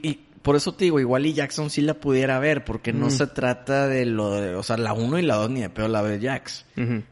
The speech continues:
Speaker 1: Pero la tres ya es otro tema que igual está más, más tranquilo para él. Pero ¿sabes qué? Tienes razón, ¿y pa' qué te metes en
Speaker 2: Sí,
Speaker 1: pedos?
Speaker 2: sí, güey. Mejor me voy a lo tranquilo. Quiet Place, güey.
Speaker 1: Ujú.
Speaker 2: Creo que es el suficiente terror para mantenerlo en que le gusten las de terror,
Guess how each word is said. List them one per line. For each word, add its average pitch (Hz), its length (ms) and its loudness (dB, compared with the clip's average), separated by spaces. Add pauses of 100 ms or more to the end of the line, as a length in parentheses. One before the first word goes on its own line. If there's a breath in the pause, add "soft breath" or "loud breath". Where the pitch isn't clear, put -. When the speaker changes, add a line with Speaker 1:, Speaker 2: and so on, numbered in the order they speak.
(140)
Speaker 1:
Pero 139 160 4
la 131 220 -2
tres 131 260 0
ya 151 100 4
es 147 200 -2
otro 143 220 -4
tema 143 440 0
que 139 100 -2
igual 123 240 2
está 127 220 -4
más, 131 380 -6 (580)
más 113 160 -6
tranquilo 120 460 -4
para 127 240 -2
él. 139 140 -6 (400 loud breath)
Pero 139 180 2
¿sabes 180 200 2
qué? 202 340 0 (220)
Tienes 151 200 -4
razón, 110 300 -4
¿y 95 40 -6
pa' 120 140 -6
qué - 140 -10
te 139 140 -6
metes 139 260 -8
en 113 80 -6
Speaker 2:
Sí, - 60 -12
Speaker 1:
pedos? 359 200 -8
Speaker 2:
sí, 370 280 -4
güey. 190 180 -4
Mejor 165 300 2
me 233 120 0
voy 220 200 8
a 233 100 2
lo 226 160 2
tranquilo. 202 500 -2
Quiet 104 320 -6
Place, 190 440 -2
güey. - 500 -12
Speaker 1:
Ujú. 160 220 -8 (380)
Speaker 2:
Creo 120 240 0
que 170 100 0
es 165 180 -4 (280 loud breath)
el 147 140 2
suficiente 156 600 0
terror 156 560 2 (100)
para 127 180 2
mantenerlo 127 640 0
en 147 100 -2
que 131 120 -2
le 110 80 2
gusten 117 340 -4
las 113 80 -2
de 104 80 -2
terror, - 400 -8